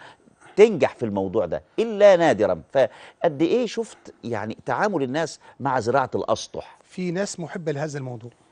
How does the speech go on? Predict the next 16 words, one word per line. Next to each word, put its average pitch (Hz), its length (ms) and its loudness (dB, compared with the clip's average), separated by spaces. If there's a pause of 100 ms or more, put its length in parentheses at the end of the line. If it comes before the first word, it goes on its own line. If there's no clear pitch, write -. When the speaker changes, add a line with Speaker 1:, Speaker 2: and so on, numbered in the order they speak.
(160)
Speaker 1:
آه. 104 220 -2 (240)
Speaker 2:
يعني 147 280 -6
أنا 180 120 -4
أعرف 180 280 -6
في 185 180 -12
برج 170 200 -6
جنبي 165 360 -6
بالظبط، 147 500 -10 (760)
شفته - 340 -12
بس 175 240 -6
أنا 180 260 -2
عم-، 165 240 -6
عملت 156 360 -6
فيه 175 140 -10
شوية 170 320 -6
تعديلات، 156 520 -6